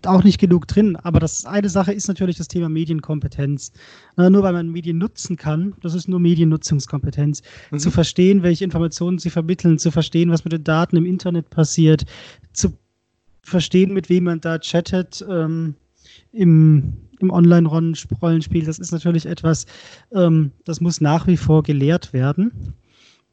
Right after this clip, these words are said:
Speaker 1: Äh, genauso wie eben zu wissen, dass Facebook die Daten, die es sammelt, natürlich dafür nutzt, eine personalisierte Werbung zu schicken.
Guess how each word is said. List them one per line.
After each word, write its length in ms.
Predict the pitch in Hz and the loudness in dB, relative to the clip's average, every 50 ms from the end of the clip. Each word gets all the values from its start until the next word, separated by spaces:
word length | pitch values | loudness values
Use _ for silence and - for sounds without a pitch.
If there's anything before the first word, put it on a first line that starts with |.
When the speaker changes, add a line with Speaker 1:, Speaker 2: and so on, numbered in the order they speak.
| _ _ | _ _
Speaker 1:
Äh, 180 | - 185 165 160 | 0 2 2 2
genauso 500 | 151 160 151 143 147 160 160 180 175 147 | 2 2 0 2 0 0 0 0 0 0
wie 260 | 156 165 160 170 185 175 | 0 -2 -2 -2 0 0
eben 340 | 165 160 156 160 156 143 - _ | 0 0 0 -2 -2 -4 -8 _
zu 340 | - - - 170 156 147 | -16 -12 -10 -10 -10 -6
wissen, 300 | 160 170 165 - 185 175 | -6 -6 -6 -4 -4 -2
dass 220 | 156 165 156 147 - | 0 0 -2 -2 0
Facebook 680 | - 156 156 165 - - - 170 165 - - - - - - - - - - _ _ _ | 0 0 0 0 0 -2 -2 -4 -4 -4 -6 -16 -18 -18 -18 -20 -20 -20 -20 _ _ _
die 100 | 180 160 | -10 -4
Daten, 360 | - 151 147 156 160 - 180 | -2 0 0 0 0 -2 -2
die 160 | 151 160 160 | -2 -2 -4
es 120 | 156 143 - | -4 -4 -6
sammelt, 280 | 160 165 180 175 - - | -6 -4 -4 -4 -4 -6
natürlich 380 | 160 - - 190 190 196 165 | -8 -4 -4 -2 -2 0 0
dafür 260 | - 156 151 143 156 | 0 0 0 0 0
nutzt, 280 | 151 151 156 - - 170 | -2 -4 -6 -6 -10 -6
eine 160 | 160 151 147 | -2 -2 2
personalisierte 800 | 139 - 151 139 156 151 151 151 151 143 139 156 156 - 151 135 | 2 2 2 2 0 -2 -2 -4 -4 -6 -6 -12 -12 -12 -12 -12
Werbung 320 | 143 147 151 - 165 151 - | -12 -14 -12 -14 -16 -20 -18
zu 100 | - 175 | -20 -20
schicken. 340 | - - 175 - - 202 | -18 -18 -20 -18 -18 -20